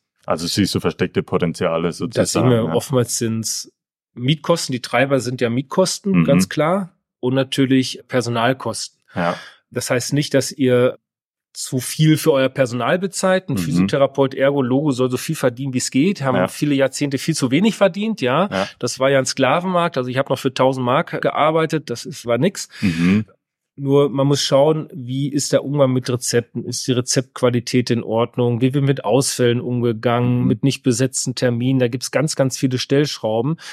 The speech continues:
Speaker 2: Das, was ja sehr, sehr viele Berater draußen am Markt dann für viel Geld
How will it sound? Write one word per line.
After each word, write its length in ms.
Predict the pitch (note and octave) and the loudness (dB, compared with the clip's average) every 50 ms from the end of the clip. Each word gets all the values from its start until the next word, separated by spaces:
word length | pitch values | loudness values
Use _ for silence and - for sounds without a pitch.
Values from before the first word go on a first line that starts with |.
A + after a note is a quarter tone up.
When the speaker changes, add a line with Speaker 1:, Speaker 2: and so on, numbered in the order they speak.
| - - - | -18 -4 -2
Speaker 2:
Das, 240 | C3 C#3 - - | -2 -2 0 0
was 180 | C#3 C#3 - - | 0 0 0 0
ja 100 | C#3 C3+ | 0 0
sehr, 200 | B2 C#3 D3+ D#3 | 2 2 4 4
sehr 100 | D#3 D#3 | 4 2
viele 260 | C3+ - - D3 C#3+ C3+ | 2 0 0 2 2 2
Berater 640 | A#2+ D3 C#3 A2+ C3 C3+ C3+ D3 F3 - - E3 | 2 2 0 0 -2 -2 0 -2 0 0 -2 -2
draußen 480 | D3+ B2+ C3+ A#2+ C3+ C#3+ E3+ E3 - E3+ | -2 -2 -2 0 2 2 2 0 -2 -2
am 160 | C3 C#3 C3+ C3 | 0 0 0 0
Markt 460 | B2 A#2+ B2+ C#3+ D#3 E3 - _ - | 0 0 0 -2 -2 -4 -6 _ -2
dann 300 | C#3 C3+ C3+ C#3 C#3 C3+ - - - _ | -2 0 0 -2 -2 -4 -8 -14 -20 _
für 200 | - - D3 C#3 | -2 0 0 0
viel 320 | - - - D#3 E3 D#3+ | 0 0 0 0 0 2
Geld 500 | C#3+ B2+ C#3 C#3 C#3+ D3+ D#3 C#3 - - | 4 4 4 6 6 4 2 0 -4 -12